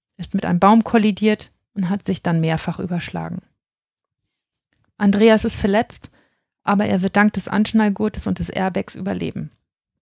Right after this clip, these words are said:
Von den drei Kindern ist eins tot. Pia hat den Unfall nicht überlebt.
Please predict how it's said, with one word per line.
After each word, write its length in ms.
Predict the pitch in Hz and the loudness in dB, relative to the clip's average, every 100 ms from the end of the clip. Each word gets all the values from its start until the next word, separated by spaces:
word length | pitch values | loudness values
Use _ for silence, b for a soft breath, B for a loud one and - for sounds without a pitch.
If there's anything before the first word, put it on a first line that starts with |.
| _ _ _ _ _ _ | _ _ _ _ _ _
Von 180 | - 190 | 0 2
den 120 | 180 | 2
drei 200 | 180 185 | 0 -2
Kindern 400 | 180 208 214 220 | -2 0 2 0
ist 140 | 220 | -2
eins 340 | - 190 180 - | -2 -2 -2 -4
tot. 340 | - - - _ _ _ _ _ _ _ _ _ _ _ | -8 -14 -16 _ _ _ _ _ _ _ _ _ _ _
Pia 300 | - 233 226 | -2 0 2
hat 120 | 208 | 0
den 120 | 208 | -2
Unfall 340 | 208 190 - 190 | 0 -2 -2 -2
nicht 220 | 190 - | -2 -4
überlebt. 540 | 196 92 87 - - | -4 -4 -4 -10 -18